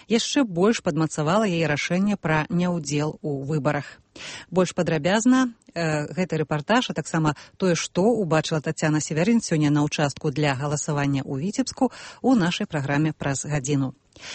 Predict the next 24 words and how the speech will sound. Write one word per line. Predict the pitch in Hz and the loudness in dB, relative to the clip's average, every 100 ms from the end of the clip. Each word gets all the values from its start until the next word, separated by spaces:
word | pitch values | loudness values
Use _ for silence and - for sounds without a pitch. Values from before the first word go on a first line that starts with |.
| - - | -16 0
Я | 240 | 4
нагадаю, | 247 254 254 | 4 6 2
што | - 240 | 2 -2
сёння | - - 226 254 254 | -2 0 4 6 4
пачалося | - 175 180 190 - 190 151 | 2 -2 0 0 0 -2 -2
датэрміновае | 180 214 208 175 165 156 165 165 | 0 0 0 0 2 2 2 0
галасаванне. | 143 143 147 160 165 160 147 131 - - - - - - - - | 0 -4 -2 0 2 4 2 0 -4 -20 -18 -18 -18 -20 -20 0
Тэма | 254 285 285 247 - - _ - | 6 6 6 4 -2 -12 _ -4
дня | 170 208 220 165 | 2 4 6 4
на | 147 | 4
сайце | 151 - 160 - | 0 2 0 0
свабода | 147 165 151 165 156 - | -4 -2 0 0 0 0
орг. | 180 170 - - _ _ | 2 0 -2 -20 _ _
З | - - | -16 0
каментарамі | 190 180 165 185 196 202 | 2 4 4 4 4 4
і | - 165 | 2 2
рэплікамі | 233 - 254 247 233 | 2 0 0 4 4
вас | 156 147 | 4 0
пазнаёмяць | 160 147 156 226 247 - | -2 0 2 4 4 2
Вольга | 175 156 147 - | -4 -2 -2 -4
Караткевіч | 160 160 - 262 247 - | -6 -4 -2 0 0 0
і | 254 190 | 0 0
Алексей | - - 135 | -2 -4 -2
Знаткевіч. | 147 139 - 147 135 - | 0 -2 -2 -2 -2 -6